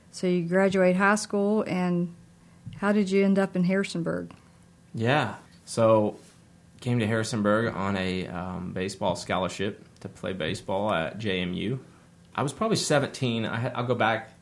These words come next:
Speaker 2: just a bit. I was probably seventeen when I felt the Lord calling me into ministry.
Speaker 1: Okay.
Speaker 2: And at that time, I was still in that state of just living this lukewarm, sinful Christianity,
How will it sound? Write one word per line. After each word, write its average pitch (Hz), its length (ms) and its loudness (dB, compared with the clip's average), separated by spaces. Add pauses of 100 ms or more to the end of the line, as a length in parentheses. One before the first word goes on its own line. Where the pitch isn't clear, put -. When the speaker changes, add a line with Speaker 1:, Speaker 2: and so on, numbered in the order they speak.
(120)
Speaker 2:
just 107 200 -10
a - 20 -6
bit. 98 180 0
I 95 80 4
was 104 120 0
probably 160 180 0
seventeen 117 800 -2
when 98 120 -2
I 90 200 -2 (120)
felt 107 240 -2
the 101 60 -6
Lord 95 280 -4
calling 98 420 0
me 107 160 -2
into 98 140 -2
ministry. 107 560 -4 (300)
Speaker 1:
Okay. 214 280 -2
Speaker 2:
And 95 100 -4
at 90 100 -4
that 101 220 0
time, 101 540 0
I 92 60 -6
was 87 100 -6
still 104 300 -2
in 95 80 -2
that - 180 -4
state 92 300 0
of 85 100 -6
just 90 220 -8
living 90 320 -2
this 87 300 -8 (280)
lukewarm, 92 840 -6 (460)
sinful 98 460 -4
Christianity, 95 840 -6